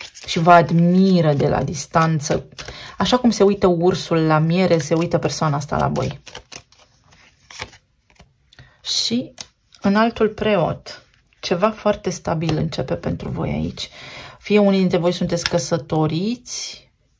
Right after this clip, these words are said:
iar persoana aceasta simte că are o barieră aici, în comunicare, dar s-ar putea totuși să o facă, să treacă peste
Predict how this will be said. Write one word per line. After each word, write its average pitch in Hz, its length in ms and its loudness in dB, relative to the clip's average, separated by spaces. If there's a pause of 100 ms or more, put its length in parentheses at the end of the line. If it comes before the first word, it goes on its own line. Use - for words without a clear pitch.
(180)
iar 175 220 4
persoana 175 360 0
aceasta 170 500 0 (380)
simte 214 400 4
că 185 100 -2
are 180 120 4
o 175 60 4
barieră 160 760 2
aici, 214 720 -2 (560)
în 220 180 8
comunicare, 190 920 2
dar 180 140 4
s-ar 175 160 2
putea 180 240 4
totuși 190 340 2
să - 80 -2
o 180 120 2
facă, 165 640 -2
să - 160 -2
treacă 180 340 2
peste 170 320 -2